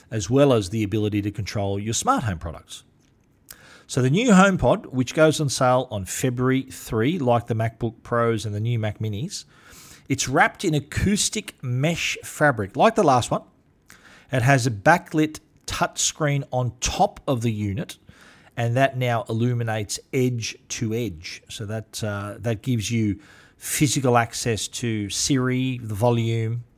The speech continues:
uh, but where all the secret sauce is, is under the hood. So they've got, uh, they've custom engineered this new, this new design,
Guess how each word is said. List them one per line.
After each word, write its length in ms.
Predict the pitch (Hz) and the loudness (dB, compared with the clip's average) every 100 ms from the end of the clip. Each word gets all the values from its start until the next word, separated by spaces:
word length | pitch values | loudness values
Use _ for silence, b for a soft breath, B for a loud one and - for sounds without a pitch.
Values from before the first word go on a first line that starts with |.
| B B B B B | B B B B B
uh, 260 | 113 107 104 | -6 -4 0
but 360 | 120 117 - _ b b b b b _ - | 2 0 -2 _ b b b b b _ -10
where 720 | 113 131 165 190 196 208 - _ _ | 0 4 4 4 4 2 -2 _ _
all 400 | - 156 165 165 | 4 6 6 4
the 100 | 151 | 2
secret 420 | 127 - 156 127 - | 0 0 -2 -2 -4
sauce 420 | - 139 151 - | 0 0 0 -4
is, 460 | 87 82 120 - - | -8 -8 -12 -14 -6
is 180 | 131 107 156 | -4 -2 2
under 200 | 143 135 | 4 4
the 100 | 117 | 2
hood. 300 | 92 131 82 | 2 0 -2
So 120 | - | -4
they've 140 | 120 131 | 0 2
got, 320 | 127 123 - | 2 0 -6
uh, 120 | 120 | -4
they've 300 | 113 117 - | -4 -6 -4
custom 480 | - - 143 - 139 | -2 0 -2 -2 -2
engineered 480 | 131 110 117 127 113 | -2 -2 -4 -4 -4
this 200 | 113 - | -4 -4
new, 480 | 123 123 120 117 127 | -2 -2 -2 -4 -6
this 300 | 117 104 - | -6 -6 -6
new 360 | 120 120 110 107 _ - - | -4 -4 -4 -8 _ -20 -6
design, 640 | 113 101 113 107 104 101 | -4 -2 -2 -2 -4 -6